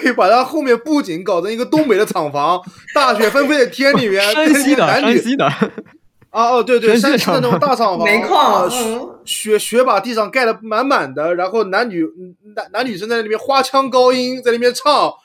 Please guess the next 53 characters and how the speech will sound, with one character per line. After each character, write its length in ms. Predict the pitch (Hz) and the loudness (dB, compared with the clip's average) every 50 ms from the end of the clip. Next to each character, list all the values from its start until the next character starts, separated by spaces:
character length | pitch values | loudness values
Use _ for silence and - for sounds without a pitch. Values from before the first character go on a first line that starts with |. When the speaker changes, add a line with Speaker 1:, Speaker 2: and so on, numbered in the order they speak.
| _ _ _ _ | _ _ _ _
Speaker 1:
说 180 | - - 277 247 | -6 -2 -2 -2
这 240 | - 233 - 269 - | 0 0 -2 -2 -2
厂 300 | - 254 262 208 190 185 | -2 0 0 0 0 0
子 100 | 240 233 | -2 0
倒 240 | - 220 180 151 143 | 0 0 0 0 0
了， 220 | 156 170 175 180 | 0 2 2 2
我 140 | 170 175 180 | 0 -2 -2
送 220 | - - 311 269 | 0 0 0 0
你 140 | 226 190 180 | 0 -6 -8
最 160 | 196 247 247 | -6 -4 -4
后 180 | 240 240 254 247 | -2 0 0 0
一 120 | 233 214 | 0 -2
程， 440 | 165 - 151 147 147 165 196 202 - _ _ _ _ - | -8 -8 -8 -6 -6 -6 -6 -8 -10 _ _ _ _ -12
希 160 | - - 277 | -8 -4 -2
望 140 | 285 277 262 220 | 0 0 0 0
你 100 | 170 156 | 0 0
在 160 | 214 214 196 | 0 0 0
南 200 | 175 175 208 214 | 0 -2 -2 0
方 160 | 226 240 240 | 0 -2 0
找 220 | 240 226 160 151 | 0 0 -2 0
个 100 | 165 208 | 0 -2
好 140 | 180 170 208 | 0 0 0
点 100 | 226 202 | 0 0
的 80 | 165 156 | 0 -4
工 160 | 175 214 226 | -4 -6 -4
作。 300 | 214 269 240 160 117 - - - - - - _ - | 0 0 0 0 0 -2 -12 -20 -20 -20 -20 _ -6
我 200 | - 302 294 277 | -2 0 0 2
靠， 260 | - 269 226 233 233 240 226 - _ | 2 0 0 -2 -4 -10 -16 -14 _
这 120 | - 339 349 - 349 - | -2 0 0 2 4 4
冬 160 | 370 330 302 | 4 2 2
奥 20 | |
会。 280 | - 587 494 480 508 466 - - - _ - 254 - - 494 - _ _ _ - - - _ _ _ _ - - - | 2 0 0 2 2 0 -2 -4 -12 _ -20 -20 -20 -20 -20 -20 _ _ _ -20 -20 -20 _ _ _ _ -20 -16 -6
Speaker 2:
他 100 | - 214 | -2 0
那 100 | 240 247 | 2 2
点 160 | 175 170 160 147 | 2 2 2 4
燃 160 | 170 220 262 | 4 2 2
火 180 | - 170 151 | 2 2 0
炬 100 | 151 202 | 2 2
就 80 | 214 214 | 0 0
直 120 | 156 - | 2 4
接 60 | 202 214 | 2 2
从 180 | - 202 214 | 2 2 2
一 60 | 208 | 2
盲 260 | 170 143 131 143 214 254 | 2 2 2 2 2 2
井， 220 | 180 165 127 131 | 2 0 -2 -2
从 120 | - 175 | -2 -2
一 40 | 208 | 0
口 160 | 202 208 214 | 2 2 0
井， 380 | 220 208 - - 131 117 135 131 | 0 0 -4 -4 -4 -4 -6 -4
井 200 | - 151 170 233 | 0 2 2 4
里 80 | 226 - | 2 2
出 260 | 117 - - 143 143 | 0 -4 -4 -2 -2
来， 160 | 120 107 | -2 -2